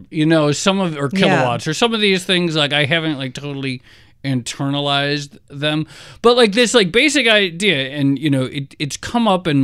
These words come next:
Speaker 1: multiple times, in multiple conversations, which is that whenever we're talking about electricity,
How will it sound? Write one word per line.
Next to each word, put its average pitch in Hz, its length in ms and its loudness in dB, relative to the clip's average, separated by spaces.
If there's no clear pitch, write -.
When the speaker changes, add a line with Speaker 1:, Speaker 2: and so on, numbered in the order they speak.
Speaker 1:
multiple 135 560 -4
times, 113 760 -8
in 143 160 -4
multiple 190 400 -2
conversations, 135 720 -4
which 165 120 -4
is 170 40 -4
that 175 120 0
whenever 277 240 0
we're 262 40 -2
talking 208 220 -2
about 170 340 -2
electricity, 135 880 -6